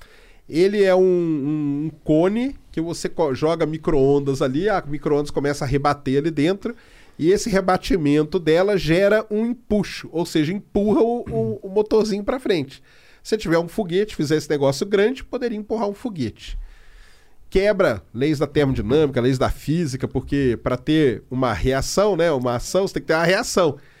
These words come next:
E você não tem, que você não tá jogando nada. Só tá o negócio rebatendo ali. Por que que esse negócio ganhou tanta coisa? Porque um cara, quando fez o experimento,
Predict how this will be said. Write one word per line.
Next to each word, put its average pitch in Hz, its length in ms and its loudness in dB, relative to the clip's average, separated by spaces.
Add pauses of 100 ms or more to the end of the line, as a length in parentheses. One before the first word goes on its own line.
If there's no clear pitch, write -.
(240)
E 127 80 -2
você 151 280 0
não 208 100 -2
tem, 208 160 2
que - 60 -14
você 175 80 0
não 156 80 -2
tá 180 140 2
jogando 180 380 2
nada. 170 400 -4 (520)
Só - 140 -2
tá 156 140 0
o 170 40 2
negócio 185 320 2
rebatendo 202 540 0
ali. 147 240 -2 (880)
Por 208 220 2
que 240 200 -2
que 262 100 -8
esse - 180 -4
negócio 156 520 2
ganhou 160 280 0
tanta 170 340 -4
coisa? 104 420 -4
Porque 185 380 0
um 214 120 0
cara, 196 300 -2
quando 156 200 -4
fez 139 200 0
o - 20 -4
experimento, 123 720 -2